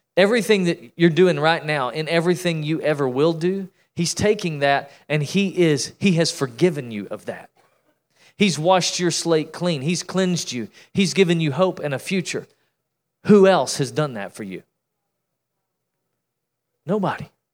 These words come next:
Nobody has done that for you. That's why it's called amazing grace. But I want you to listen to me and listen closely, because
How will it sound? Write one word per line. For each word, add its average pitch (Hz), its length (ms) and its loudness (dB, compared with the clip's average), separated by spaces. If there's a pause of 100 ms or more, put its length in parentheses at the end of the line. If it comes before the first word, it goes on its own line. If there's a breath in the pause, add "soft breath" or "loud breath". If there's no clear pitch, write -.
(1500)
Nobody 185 720 0 (220 soft breath)
has 151 220 4
done 202 320 2
that 131 300 -4 (180)
for 147 120 -4
you. 175 140 4
That's 190 220 4
why 196 140 6
it's 175 100 -2
called 180 300 4
amazing 165 580 2
grace. 170 360 2 (220 loud breath)
But 170 140 4
I 175 40 8
want 196 280 2
you 185 60 2
to 160 80 4
listen 170 560 4
to 160 140 -2
me 147 180 -2
and 135 200 -4
listen 170 380 0
closely, 160 540 -2 (400 soft breath)
because 160 460 0